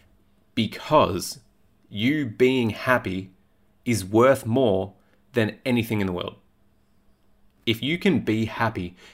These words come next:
if it comes off the back of someone's advice who you absolutely hate, so be it.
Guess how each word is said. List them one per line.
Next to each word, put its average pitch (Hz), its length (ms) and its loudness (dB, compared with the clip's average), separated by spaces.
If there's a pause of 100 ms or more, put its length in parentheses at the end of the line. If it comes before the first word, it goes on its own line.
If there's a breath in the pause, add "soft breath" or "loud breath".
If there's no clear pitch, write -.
if - 160 -6
it - 120 -6
comes 180 320 -2
off 175 160 -2
the 143 80 -4
back 110 300 -2
of 104 100 -2
someone's 104 380 0
advice 92 440 -2
who - 120 -6
you 104 260 -4
absolutely 110 560 -4
hate, 92 360 -6 (340 soft breath)
so - 420 -4
be 113 180 2
it. - 180 -6